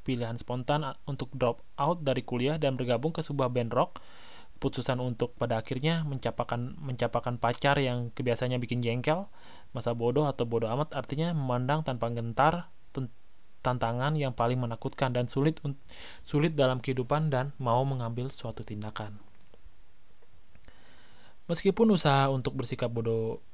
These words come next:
masa bodoh, mungkin terlihat sederhana di permukaan, sebenarnya pada praktiknya Anda akan menemukan sekantong burrito. Bu-,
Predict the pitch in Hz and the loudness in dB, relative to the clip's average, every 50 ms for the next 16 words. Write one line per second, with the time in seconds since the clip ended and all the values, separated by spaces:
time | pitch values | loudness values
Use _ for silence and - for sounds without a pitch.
0 | - - 123 - 120 110 123 160 160 123 110 131 151 - - - - - - - | -8 -6 -6 -4 -2 2 2 4 4 4 2 0 0 -6 -10 -12 -12 -12 -12 -12
1 | - - - - 147 143 135 - 180 180 - 143 135 127 127 123 - - 127 127 | -14 -12 -8 -4 -4 -4 -2 -2 -2 0 0 0 2 2 0 -2 -2 -2 -2 -2
2 | 117 120 123 120 127 131 139 - 135 131 131 123 - 131 131 147 156 151 - 139 | 0 0 0 0 2 0 0 0 -2 -4 -4 -2 -2 0 0 0 -2 -4 -4 -2
3 | 131 120 120 113 117 131 147 160 165 165 160 - - - - - - - - - | -2 0 -2 -2 0 0 0 2 0 0 -2 -6 -10 -12 -12 -12 -12 -12 -12 -12
4 | - - - - 131 127 135 - - 127 - - - 165 - 139 120 107 120 135 | -10 -8 -2 0 2 2 2 0 -2 -4 -4 -4 -6 -6 -4 -2 -2 -2 -4 -6
5 | - - - - - 123 127 127 139 135 123 - - 123 120 120 120 120 123 120 | -8 -12 -12 -10 -6 -4 -2 0 0 0 0 0 -2 -2 0 0 0 0 -2 -2
6 | - 131 127 127 - - - - - 131 120 123 120 - 131 131 127 123 120 120 | -2 -2 -4 -4 -4 -8 -8 -4 -2 0 0 0 0 0 0 0 0 0 0 0
7 | 127 135 - - 131 113 - - - - - - - - - - - - - - | 0 0 2 2 2 2 2 -2 -10 -10 -10 -10 -10 -10 -10 -10 -12 -10 -10 -10
8 | - 147 127 123 135 - | -6 -2 0 0 0 -2